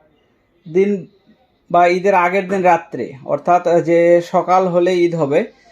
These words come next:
সেই দিন এই ব্যাটারিগুলো কেনা হয়েছে, ঈদের আগের দিন রাত্রে। তো ওই অবস্থায় ফেলে রেখে চলে যাওয়া হয়েছে, কারণ আপনারা সকলেই জানেন ব্যাটারিগুলোকে দুই থেকে আড়াই দিন বা তিন দিন বন্ধ রেখে দিলে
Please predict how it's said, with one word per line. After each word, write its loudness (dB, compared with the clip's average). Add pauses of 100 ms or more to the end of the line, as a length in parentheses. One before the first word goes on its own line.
(260)
সেই 0
দিন -2
এই 2
ব্যাটারিগুলো 0
কেনা 0
হয়েছে, -4 (1000)
ঈদের 0
আগের 0
দিন 0
রাত্রে। -4 (180)
তো -4
ওই 2
অবস্থায় 0
ফেলে 0
রেখে -2
চলে -2
যাওয়া 4
হয়েছে, -4 (440)
কারণ 2
আপনারা 0
সকলেই 2
জানেন 0
ব্যাটারিগুলোকে -2
দুই -2
থেকে -6
আড়াই 2
দিন 0
বা 0
তিন -8
দিন -2
বন্ধ 0
রেখে -4
দিলে -2